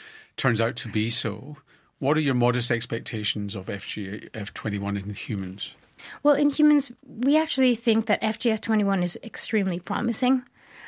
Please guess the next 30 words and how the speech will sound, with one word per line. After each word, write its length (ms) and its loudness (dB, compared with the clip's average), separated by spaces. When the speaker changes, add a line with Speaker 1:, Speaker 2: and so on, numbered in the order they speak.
Speaker 2:
We 120 2
think 320 4
that, 220 2
at 140 -6
least 280 2
in 100 2
humans, 480 2
we've 100 -2
shown 380 2
that 100 -2
F 180 -6
G 120 -2
F 80 0
twenty 120 4
Speaker 1:
So 80 -4
a 0 -
treatment 280 2
for 80 0
type 260 0
two 160 -4
diabetes, 760 -4
Speaker 2:
Absolutely. 500 0
Speaker 1:
that 80 0
sort 160 -2
of 60 -8
thing? 200 -4
Speaker 2:
Yes, 480 -2
we've 240 -4
shown 320 2
that 220 2